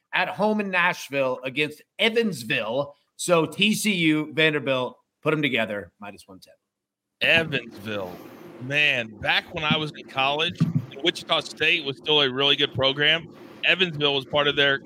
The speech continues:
Speaker 2: conference. I remember they were really good back then.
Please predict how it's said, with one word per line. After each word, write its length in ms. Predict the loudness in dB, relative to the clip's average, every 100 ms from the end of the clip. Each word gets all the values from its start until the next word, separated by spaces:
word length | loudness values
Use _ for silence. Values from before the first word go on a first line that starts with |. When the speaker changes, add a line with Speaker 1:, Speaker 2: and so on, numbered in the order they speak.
| -10
Speaker 2:
conference. 460 | -2 -2 -2 -6 -8
I 100 | -4
remember 320 | -2 -2 -2
they 80 | 0
were 160 | 0 0
really 280 | -2 0 0
good 260 | 0 -2
back 180 | 0 -2 0
then. 320 | 0 0 -2